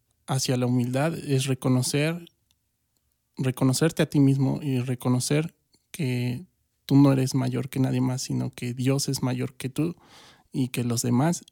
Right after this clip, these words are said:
y que cualquier circunstancia que te esté sucediendo. Y reconocer esto es el primer paso a-, hacia la humildad, a la humildad que Jesús nos enseña, y que en esa humildad vamos a poder salir de esa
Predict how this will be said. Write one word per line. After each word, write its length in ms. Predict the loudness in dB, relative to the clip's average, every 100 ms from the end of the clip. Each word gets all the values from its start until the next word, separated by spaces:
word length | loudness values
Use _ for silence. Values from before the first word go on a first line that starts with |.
| -6
y 160 | -4
que 260 | -4 -6 -8
cualquier 400 | -6 -6 -2 -4
circunstancia 840 | -2 -6 -6 -6 -6 -4 -6 -6 -8
que 100 | -6
te 100 | -6
esté 220 | -4 -4
sucediendo. 560 | -2 -4 -2 0 -2 -6 _ -20 -20 _ _ _
Y 540 | -6 -2 -2 -2 -6
reconocer 600 | -2 -2 4 4 6 4 4
esto 360 | 2 -2 -8 -10 _ -20 _ -6
es 160 | -2
el 200 | 2 0
primer 420 | 0 2 4 4 4
paso 260 | 2 2
a-, 320 | -2 -2 -6
hacia 240 | -4 -2 0
la 100 | 2
humildad, 460 | 2 2 0 -2 -6 _ -20 _ _ _
a 80 | 0
la 120 | 4
humildad 360 | 4 4 2 0
que 340 | -2 -4 -6 -10
Jesús 340 | -4 2 6
nos 200 | 6 6
enseña, 520 | 6 6 4 4 0 _ -20 -20 -20 -4
y 120 | -4
que 140 | 2 4
en 100 | 6
esa 240 | 6 6
humildad 580 | 8 8 8 6 2 -2 -10 -6
vamos 360 | 0 2 2
a 100 | 0 -2
poder 320 | -2 -2 -2
salir 400 | -4 -2 0 2
de 100 | 2
esa 300 | 2 0 -2